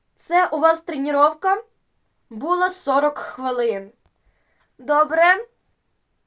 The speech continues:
А слідуюча тренування у нас коли буде? Буде завтра. А в скільки годин? Буде в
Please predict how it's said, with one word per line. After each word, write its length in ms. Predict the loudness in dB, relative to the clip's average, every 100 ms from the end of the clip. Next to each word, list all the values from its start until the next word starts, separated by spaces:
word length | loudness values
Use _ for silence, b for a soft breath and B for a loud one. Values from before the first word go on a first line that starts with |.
| _ _ _ _ _ _
А 140 | 2 2
слідуюча 400 | 2 -2 -2 -4
тренування 600 | -6 -2 6 6 6 0
у 40 |
нас 180 | 0 -2
коли 260 | -2 -2
буде? 400 | -2 -4 0 0 -2 _ _ _ -12
Буде 400 | -2 -2 0 -2
завтра. 760 | 4 6 6 2 -2 -2 -4 _ _ _ _ _ _ _
А 80 | -6
в 40 | -6
скільки 320 | -6 -4 -4
годин? 580 | -2 -4 -2 -2 -4 -6 -20 _ _ _ _ _ _ _ _ _ _ _ _ _
Буде 380 | -6 -4 0 -2
в 540 | -2 -8 -2 2 0